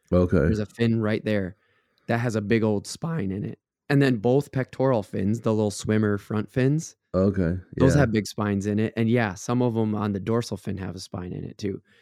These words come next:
Speaker 2: Like, these things are badass as
Speaker 1: Oh,
Speaker 2: fuck, dude.
Speaker 1: yeah, they're
Speaker 2: So
Speaker 1: tanks, dude. Yeah, that's, that catfishes have those spines,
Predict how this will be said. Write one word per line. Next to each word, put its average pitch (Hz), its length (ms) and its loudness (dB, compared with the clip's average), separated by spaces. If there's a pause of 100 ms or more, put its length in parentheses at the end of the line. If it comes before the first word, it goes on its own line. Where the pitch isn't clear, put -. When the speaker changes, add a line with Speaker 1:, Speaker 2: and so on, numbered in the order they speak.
(180)
Speaker 2:
Like, 113 200 -4 (180)
these 170 200 -2
things - 160 -12
are 92 160 -6 (360)
badass 117 520 -4
as 87 160 -14
Speaker 1:
Oh, 95 300 2
Speaker 2:
fuck, 90 40 2 (180)
dude. 92 60 4
Speaker 1:
yeah, 87 100 2
they're 85 220 2 (320)
Speaker 2:
So 90 220 4
Speaker 1:
tanks, - 100 -8
dude. 87 440 -2
Yeah, 87 480 2
that's, 104 360 2
that 113 260 4
catfishes 80 680 2
have 80 260 0
those 80 200 0
spines, 80 760 -2